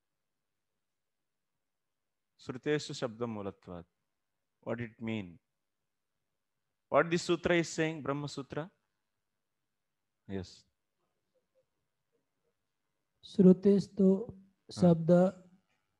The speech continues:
Speaker 2: मूलत्वात्।
Speaker 1: हाँ, मूलत्वात्। हाँ।
Speaker 2: Uh, Shruti
Speaker 1: Hmm.
Speaker 2: is based on Shabda Pramana. What we Uh, the r-, root, Shabda is the root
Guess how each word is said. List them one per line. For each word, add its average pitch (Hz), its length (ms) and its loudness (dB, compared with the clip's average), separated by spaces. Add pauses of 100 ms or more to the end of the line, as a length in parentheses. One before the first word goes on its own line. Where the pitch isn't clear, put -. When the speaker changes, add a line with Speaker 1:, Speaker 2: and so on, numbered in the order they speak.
(760)
Speaker 2:
मूलत्वात्। 160 960 0 (480)
Speaker 1:
हाँ, 101 180 -12 (580)
मूलत्वात्। 98 800 -4 (220)
हाँ। 92 120 -16 (760)
Speaker 2:
Uh, 147 600 -2 (600)
Shruti 202 920 2 (260)
Speaker 1:
Hmm. 202 200 -6
Speaker 2:
is 143 160 -2
based 175 380 4
on 214 280 0
Shabda 175 420 2
Pramana. 139 460 -4 (340)
What 147 300 -2 (120)
we 143 300 -4 (840)
Uh, 143 360 0
the 139 580 0
r-, 208 60 -8 (200)
root, 190 300 4 (180)
Shabda 180 420 4
is 165 120 2
the 160 120 4
root 175 240 0